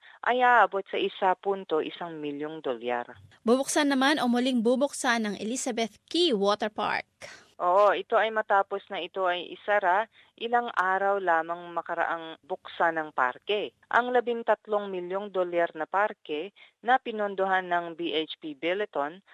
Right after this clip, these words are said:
Speaker 1: ay isinara nang makitaan ng delikadong bakterya, ang tubig na nakapagdudulot ng sakit at mga pantal sa mga batang naglaro rito. Mula noon, pinasuri at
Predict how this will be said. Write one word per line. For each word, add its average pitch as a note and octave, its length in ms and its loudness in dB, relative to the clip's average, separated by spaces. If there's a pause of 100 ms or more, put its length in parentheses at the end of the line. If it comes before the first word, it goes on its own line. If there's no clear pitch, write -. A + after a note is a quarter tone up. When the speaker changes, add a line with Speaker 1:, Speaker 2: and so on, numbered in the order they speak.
(240)
Speaker 1:
ay C4+ 240 -4
isinara G#3 560 0
nang A3+ 400 -4
makitaan F#3+ 640 0
ng F#3 160 -6
delikadong E3 640 -2
bakterya, F3 800 -2 (400)
ang F#3+ 240 -2
tubig F3+ 480 2
na F#3+ 160 4
nakapagdudulot F#3 1040 0
ng G#3 240 -6
sakit - 400 -8 (240)
at G#3 160 2
mga A#3 240 0
pantal F#3+ 560 0
sa G#3 80 -6
mga G#3+ 160 -2
batang E3+ 480 0
naglaro D3+ 480 -2
rito. C3+ 560 -8 (160)
Mula A#3 240 4
noon, A#3 320 2
pinasuri G#3 720 -4
at - 160 0